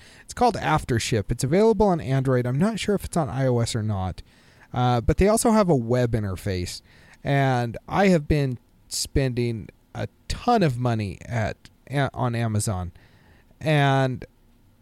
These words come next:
it's kinda nice to be able to have all of my shipments in one location with push notifications. And I know Amazon will do this, but you still gotta dig a little bit.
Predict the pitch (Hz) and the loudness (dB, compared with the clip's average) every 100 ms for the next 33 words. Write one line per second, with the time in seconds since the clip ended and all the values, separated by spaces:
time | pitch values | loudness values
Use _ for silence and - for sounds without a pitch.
0 | - 180 - - 330 311 208 196 226 - | -8 -8 -6 -2 0 2 2 4 4 2
1 | - 170 165 143 160 165 151 135 143 135 | -2 0 0 2 2 2 2 2 2 0
2 | 113 - 143 165 147 143 127 - 127 - | -2 -4 0 2 2 0 -2 0 -2 -2
3 | 113 110 - 160 160 147 139 131 127 120 | -4 -4 -8 -2 0 2 2 2 0 -2
4 | - 120 110 120 113 110 - - 143 139 | 0 0 0 -2 -2 -4 0 0 0 0
5 | 120 110 123 123 113 139 135 202 240 220 | -2 -2 -4 -2 -2 -2 -4 0 2 4
6 | 185 170 - - - 143 147 131 127 123 | 2 2 -6 -20 -6 0 2 4 2 0
7 | 120 117 110 120 107 110 120 - 190 - | 0 0 0 -2 0 0 -2 0 -2 0
8 | 202 - 202 190 147 120 120 113 107 107 | -2 2 2 4 2 2 0 0 0 0
9 | 101 98 101 | -2 -2 -4